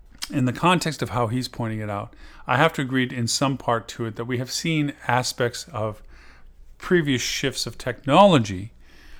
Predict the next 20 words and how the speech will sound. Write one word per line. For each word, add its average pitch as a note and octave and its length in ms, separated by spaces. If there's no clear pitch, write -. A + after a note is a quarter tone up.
uh, A2 320
as A#2 140
being A#2 560
different C#3+ 460
in A#2+ 120
their A#2 140
long-term A#2+ 500
impact A2 380
compared A2+ 380
to A#2 80
what G#2+ 100
we G#2 100
thought G#2+ 240
initially G#2+ 400
they G#2 120
would G2+ 140
be G#2 280
on G2 100
their G2 160
introduction. G#2 640